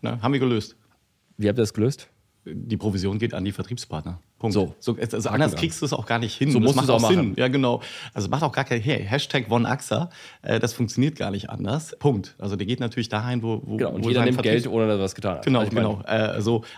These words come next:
Speaker 2: Total.
Speaker 1: was spannend, was du sagst, ist spannend. Jetzt habe ich auch wieder nicht so ganz so viel verraten, aber es ist einer der to-, der häufigsten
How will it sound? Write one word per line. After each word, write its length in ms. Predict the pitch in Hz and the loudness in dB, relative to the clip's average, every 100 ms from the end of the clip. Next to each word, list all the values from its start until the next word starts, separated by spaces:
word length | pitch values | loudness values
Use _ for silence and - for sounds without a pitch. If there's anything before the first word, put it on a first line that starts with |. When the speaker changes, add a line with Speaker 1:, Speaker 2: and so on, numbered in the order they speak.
| 120 | 0
Speaker 2:
Total. 60 | 131 | 2
Speaker 1:
was 100 | - | 2
spannend, 240 | - 185 | 2 4
was 120 | 147 - | 2 0
du 80 | |
sagst, 240 | 117 156 160 | 2 2 0
ist 120 | 131 | -6
spannend. 480 | - 117 220 285 - | 0 2 2 -2 -8
Jetzt 160 | - - | -14 -6
habe 100 | 104 | -4
ich 200 | 107 110 | -4 -6
auch 120 | 110 | -4
wieder 120 | 135 | -4
nicht 160 | 120 - | -4 -6
so 100 | 98 | -4
ganz 280 | 120 175 | 0 0
so 80 | 135 | -2
viel 180 | - 120 | -2 -2
verraten, 440 | - 98 110 - | 0 0 0 0
aber 380 | 127 107 117 113 - - - - _ _ - | 0 2 4 2 -2 -20 -20 -20 _ _ -6
es 120 | 120 | -2
ist 100 | 127 | 0
einer 240 | 135 160 | 2 2
der 180 | 135 113 | 0 -2
to-, 160 | - - _ | -6 -12 _
der 160 | 117 98 | -6 0
häufigsten 840 | 123 202 202 - - 156 156 156 | 0 0 -2 -8 -4 0 2 0